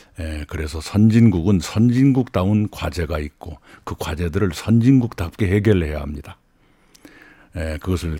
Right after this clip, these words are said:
개도국처럼 해결해서는 안 됩니다. 어, 시행착오를 겪을 겨를도 없고요. 좌충우돌할 여유가 없습니다. 이제는 국민들이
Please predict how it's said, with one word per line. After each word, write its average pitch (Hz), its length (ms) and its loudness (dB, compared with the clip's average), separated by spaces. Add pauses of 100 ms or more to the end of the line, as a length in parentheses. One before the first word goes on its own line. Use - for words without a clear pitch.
개도국처럼 107 720 0
해결해서는 82 560 -4
안 78 160 -6
됩니다. 76 560 -10 (960)
어, 73 640 -8
시행착오를 92 1000 4
겪을 82 340 -6
겨를도 80 420 -6
없고요. 80 460 -8
좌충우돌할 95 840 0
여유가 80 340 -4
없습니다. 76 600 -12 (220)
이제는 82 500 -4 (400)
국민들이 98 1000 4